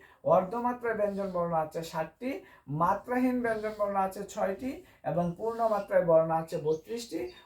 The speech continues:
অর্ধমাত্রায় বর্ণ আছে, আহ, আটটি। ব্যঞ্জন বর্ণের সংক্ষিপ্ত রূপকে বলা হয় ফলা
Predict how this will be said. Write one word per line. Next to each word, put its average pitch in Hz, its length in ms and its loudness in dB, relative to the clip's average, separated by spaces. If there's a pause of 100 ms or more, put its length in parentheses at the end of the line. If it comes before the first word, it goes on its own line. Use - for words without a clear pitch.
অর্ধমাত্রায় 214 720 2
বর্ণ 165 260 4
আছে, 165 320 2 (400)
আহ, 139 120 -2 (100)
আটটি। - 560 -8 (280)
ব্যঞ্জন 226 480 0
বর্ণের 226 300 2
সংক্ষিপ্ত 208 640 -4
রূপকে 208 380 2
বলা 160 240 2
হয় 160 180 -4
ফলা 190 420 2